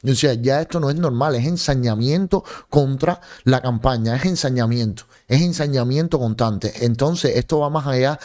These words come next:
del ataque personal, brother. Casualmente, toda esa gente que atacan, todos están en contra de Otaola. Si es que ya, ya hemos visto a los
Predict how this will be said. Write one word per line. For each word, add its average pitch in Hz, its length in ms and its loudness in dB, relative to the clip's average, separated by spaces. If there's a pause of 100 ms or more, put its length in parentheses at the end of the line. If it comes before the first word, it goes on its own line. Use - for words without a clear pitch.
(160)
del 127 200 2
ataque 104 300 -2
personal, 135 440 0
brother. 117 340 -2
Casualmente, 151 600 0
toda 117 140 0
esa 131 180 -4
gente 151 220 -2
que 160 80 2
atacan, 156 380 0
todos 151 520 0 (240)
están 151 320 2
en 139 120 -4
contra 135 300 2
de 127 60 0
Otaola. 117 240 0
Si - 140 0
es 151 80 0
que 190 140 2
ya, 170 240 -2
ya 123 100 4
hemos 185 220 0
visto 123 420 -2 (340)
a 123 120 2
los 120 260 -2